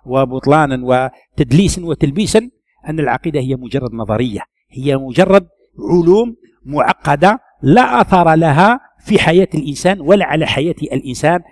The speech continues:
لا في أخلاقه ولا في أدبه ولا في تعامله مع الناس، وهذا عين الخطأ. نحن لو فهمنا العقيدة كما فهمها السلف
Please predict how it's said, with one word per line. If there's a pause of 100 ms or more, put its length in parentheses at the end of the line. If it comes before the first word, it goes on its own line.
(140)
لا
في
أخلاقه
ولا
في
أدبه (300)
ولا
في
تعامله
مع
الناس،
وهذا
عين
الخطأ. (1000)
نحن
لو
فهمنا
العقيدة
كما
فهمها
السلف